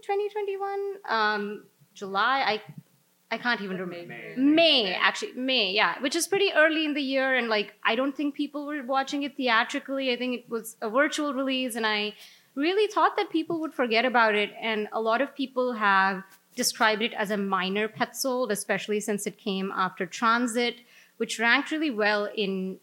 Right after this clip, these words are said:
Speaker 1: our two thousand nineteen film comment poll and in general was a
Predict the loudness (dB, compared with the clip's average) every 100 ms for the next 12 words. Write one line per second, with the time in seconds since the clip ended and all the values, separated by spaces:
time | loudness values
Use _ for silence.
0 | -4 -2 -2 -4 -2 0 0 -2 -4 -4
1 | -2 -2 0 -4 -2 -4 -4 -4 -4 -2
2 | -4 -2 0 0 0 -2 -2 -4 -6 -8
3 | -8 -6 -6 -8